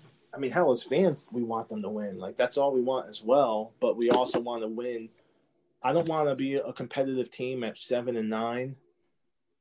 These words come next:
I'd much rather go three and thirteen with the same end result as far as, okay, I saw them play a wild card game or I didn't,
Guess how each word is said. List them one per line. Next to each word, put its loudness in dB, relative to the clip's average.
I'd -2
much 0
rather 8
go 4
three -4
and -6
thirteen 0
with 0
the -2
same -2
end -2
result 8
as -4
far 4
as, -2
okay, 2
I 4
saw 0
them 0
play 2
a 4
wild 4
card 0
game -2
or 0
I -2
didn't, -4